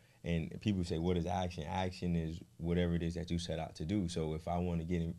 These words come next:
started in, investing in real estate, I'm taking action by going on YouTube. I'm taking action by only following people on social media that's talking about real estate. Um, if I have money to hire a mentor, I'm gonna hire a mentor. Um, for us, we took a-, we didn't have money.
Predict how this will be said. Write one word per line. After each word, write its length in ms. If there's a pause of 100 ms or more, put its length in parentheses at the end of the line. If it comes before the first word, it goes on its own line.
(140)
started 400
in, 220
investing 600
in 120
real 140
estate, 340 (320)
I'm 100
taking 260
action 380
by 260 (100)
going 240
on 80
YouTube. 460
I'm 80
taking 260
action 380
by 260
only 260
following 360
people 300
on 80
social 320
media 260
that's 140
talking 240
about 140
real 120
estate. 320 (420)
Um, 440
if 120
I 60
have 200
money 200
to 80
hire 320
a 40
mentor, 420
I'm 100
gonna 140
hire 180
a 40
mentor. 480 (380)
Um, 140
for 200
us, 280
we 160
took 180
a-, 220
we 120
didn't 140
have 360
money. 240